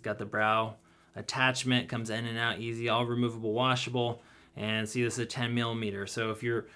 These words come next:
shorter front to back, you can bulk that up. If you got a longer oval, you can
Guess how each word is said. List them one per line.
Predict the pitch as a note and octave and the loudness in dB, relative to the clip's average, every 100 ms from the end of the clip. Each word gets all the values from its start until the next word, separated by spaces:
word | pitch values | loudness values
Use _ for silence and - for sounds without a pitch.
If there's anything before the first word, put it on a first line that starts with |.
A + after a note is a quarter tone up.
| - - - - | -20 -20 -20 -8
shorter | - D3+ D3+ C#3+ | 4 8 8 8
front | - C#3+ | 6 4
to | C3 | 2
back, | - C#3+ D3 D3 - | 4 6 6 4 -2
you | A#2 | -4
can | G#2+ | -2
bulk | A2+ A#2 A#2+ | 0 0 2
that | A#2+ A#2 | 2 6
up. | C#3 D3 - - - - - - | 6 6 2 -12 -20 -20 -20 -20
If | - | -4
you | |
got | A#2+ A2 | 0 2
a | |
longer | G#2+ A#2 B2 B2 | 2 2 2 2
oval, | B2 C3 C3+ C#3+ | 2 2 4 2
you | A#2+ | 2
can | A2 | -2